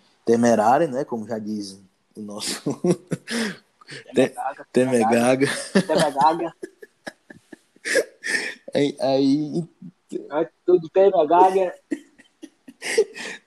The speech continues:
Speaker 1: Tem a atitude Temegaga. Então, eu acho que, que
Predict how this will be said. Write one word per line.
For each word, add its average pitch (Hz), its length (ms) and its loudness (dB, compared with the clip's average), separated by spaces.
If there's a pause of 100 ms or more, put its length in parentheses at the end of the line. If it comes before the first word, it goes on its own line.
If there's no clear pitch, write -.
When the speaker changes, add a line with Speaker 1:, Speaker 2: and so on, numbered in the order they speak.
(180)
Speaker 1:
Tem 131 300 2
a 131 60 6
atitude 131 400 2
Temegaga. 131 760 2 (420)
Então, 160 800 -4 (300)
eu 151 180 -2
acho 170 240 -2
que, 185 240 0
que 175 520 -2